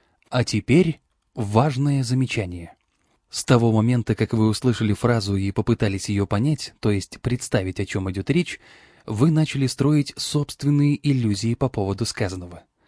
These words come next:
Тезис номер пятнадцать. Слова вызывают образы как у говорящего,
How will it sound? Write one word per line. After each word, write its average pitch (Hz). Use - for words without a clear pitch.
Тезис -
номер 110
пятнадцать. -
Слова 101
вызывают 101
образы 107
как 110
у 117
говорящего, 123